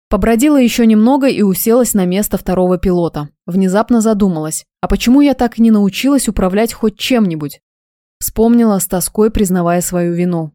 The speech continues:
Я сама завидным упрямством избегала этих уроков, которые пытался преподать мне отец. Ох, папуля, знала бы я, куда закинет меня жизнь, не вылезала бы с тренировочного поля и научилась бы управлять всем, что летает, едет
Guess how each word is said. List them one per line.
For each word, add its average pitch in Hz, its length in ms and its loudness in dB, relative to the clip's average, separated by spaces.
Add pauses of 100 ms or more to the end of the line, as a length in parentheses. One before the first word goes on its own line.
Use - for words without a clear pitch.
Я 190 180 0
сама 220 400 2
завидным 185 400 0
упрямством 208 640 -2
избегала 196 520 0
этих 185 280 -2
уроков, 190 400 0 (240)
которые 240 380 0
пытался 214 440 0
преподать 175 520 -4
мне 175 160 -2
отец. 170 400 -6 (420)
Ох, 262 200 -2
папуля, 202 520 0
знала 233 360 0
бы 233 120 2
я, 214 220 2
куда 208 260 -2
закинет 196 540 -2
меня 180 280 -2
жизнь, 247 440 0 (160)
не 262 160 4
вылезала 208 560 2
бы 202 100 0
с - 80 -6
тренировочного 185 800 -2
поля 175 400 -4 (180)
и 262 80 0
научилась 247 480 2
бы 202 120 2
управлять 196 420 0
всем, 233 320 0
что - 180 -4
летает, 208 560 0
едет 185 420 -2